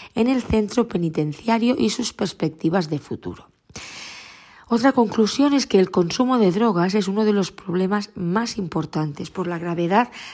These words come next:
de las complicaciones físicas, psíquicas y sociales asociadas, además de la problemática jurídica y penal. Presentan una elevada morbilidad de los internos que han consumido, ya sea por inyección, alguna vez en prisión,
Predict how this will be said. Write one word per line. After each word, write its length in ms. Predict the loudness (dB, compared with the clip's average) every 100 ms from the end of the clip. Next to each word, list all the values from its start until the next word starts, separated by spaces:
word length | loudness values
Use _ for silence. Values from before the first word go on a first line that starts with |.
| -4
de 100 | 2
las 140 | 2 2
complicaciones 880 | -2 -2 -4 -4 -4 -4 -4 -6 -8
físicas, 640 | -2 -2 -2 -4 -2 -4 -8 -16 -16
psíquicas 720 | -8 -2 0 -2 -4 -2 0 0
y 100 | -2
sociales 600 | -2 -6 -4 -2 0 0
asociadas, 760 | -4 -6 -8 -10 -12 -14 -18 -20 -18 -16 -12 0
además 540 | 4 4 4 2 2
de 80 | 0
la 120 | 0
problemática 720 | -2 -2 -2 -2 -4 -4 -4
jurídica 500 | -2 0 0 0 -2
y 60 | -6
penal. 340 | -6 -12 -16 _ _ -20 -20 -2
Presentan 600 | 0 0 0 2 0 0
una 300 | 0 2 2
elevada 440 | 4 4 2 2 2
morbilidad 680 | 0 0 0 2 0 -2 -4
de 160 | -2
los 220 | 0 -2 -4
internos 540 | -6 -6 -4 -4 -6
que 100 | -6
han 140 | -6
consumido, 640 | -4 -4 -4 -4 0 0 -2 -8 -18 -10
ya 140 | -2 -2
sea 220 | 0 -2
por 180 | 0 0
inyección, 720 | 0 -2 -4 -2 2 2 0 -2
alguna 400 | -2 0 0 0
vez 180 | -2 -4
en 180 | -6 -4
prisión, 500 | -4 -4 -2 -2